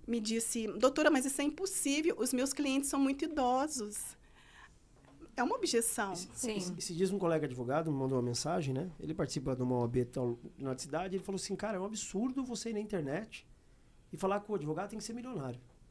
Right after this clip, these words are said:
Speaker 2: Eu falei pra ele, "Você quer que eu fale que o advogado seja pobre?" Eu falei, "Você quer que o advogado seja pobre? Né?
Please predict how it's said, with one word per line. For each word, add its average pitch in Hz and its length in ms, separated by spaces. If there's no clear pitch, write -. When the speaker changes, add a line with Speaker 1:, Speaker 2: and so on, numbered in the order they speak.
Speaker 2:
Eu 139 80
falei 170 160
pra 180 80
ele, 156 80
"Você 170 120
quer 190 140
que 202 80
eu 202 60
fale 180 200
que - 60
o 175 40
advogado 147 340
seja 127 160
pobre?" 135 500
Eu 135 80
falei, 143 160
"Você - 60
quer 180 120
que 180 40
o - 20
advogado 151 280
seja 147 180
pobre? 151 460
Né? 151 240